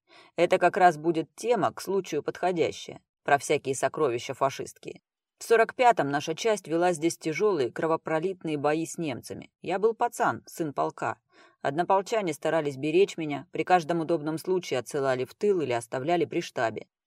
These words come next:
И служил у нас такой полковник, фамилия Летун. У него приказ был спасать от уничтожения и грабежей всякие ценности, которые находились на освобождённых нашими войсками территориях.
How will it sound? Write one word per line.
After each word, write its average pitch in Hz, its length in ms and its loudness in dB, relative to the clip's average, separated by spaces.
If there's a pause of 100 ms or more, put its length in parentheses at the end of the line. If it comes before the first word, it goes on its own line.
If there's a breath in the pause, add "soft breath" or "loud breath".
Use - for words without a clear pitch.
(200)
И 170 80 0
служил 233 380 0
у 214 40 2
нас 208 200 -4
такой 185 280 0
полковник, 156 680 -4
фамилия 185 640 -2
Летун. 180 520 -6 (340 soft breath)
У 160 100 -4
него 170 200 2
приказ 180 400 0
был 123 240 -4 (100)
спасать 147 520 -2
от 127 100 -6
уничтожения 147 720 -4
и 127 40 -4
грабежей 151 480 0
всякие 175 420 -4
ценности, 147 580 -4
которые 135 360 -4
находились 143 600 -4
на 131 100 -4
освобождённых 139 800 -6
нашими 143 380 -6
войсками 139 500 -4
территориях. 151 720 -6